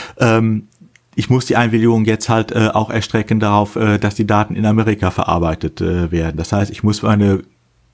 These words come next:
Besucher aber auch entsprechend informieren dann darüber.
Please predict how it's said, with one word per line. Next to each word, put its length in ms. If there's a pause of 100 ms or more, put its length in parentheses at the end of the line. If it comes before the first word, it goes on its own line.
(280)
Besucher 720 (240)
aber 260
auch 180
entsprechend 540
informieren 800
dann 240
darüber. 540